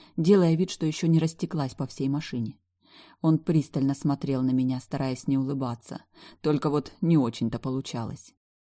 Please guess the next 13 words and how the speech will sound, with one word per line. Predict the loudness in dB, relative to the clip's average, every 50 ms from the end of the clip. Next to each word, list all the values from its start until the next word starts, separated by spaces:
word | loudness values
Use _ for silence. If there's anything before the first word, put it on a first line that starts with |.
| _ _ _ _ _ _ _ _ _ _ _ _ _
Глубоко | 2 6 8 8 8 8 6 4 2 2
вздохнув, | 2 2 2 2 2 4 4 2 2 2 -2 -8 -18 -8
он | -2 0 0 0
сказал: | 0 -2 -6 -6 -4 -4 -6 -6 -6 -10 -16 _ _ _ _ _ _ _ _ _ _ _
"Даже | -2 0 2 4 4 4 4 4 4 4
не | 6 6 4
думал, | 4 4 4 4 6 4 2 2 -2
что | -6 -6 -4 0
вы | 2 4
можете | 4 4 4 4 2 0 -2 -2 -2
допустить | -2 -2 0 0 -2 -2 -2 -2 -2 -2 -2 -2 -2
такие | -4 -4 -2 0 2 4 4
мысли. | 4 4 4 2 -2 -4 -8 -8 -8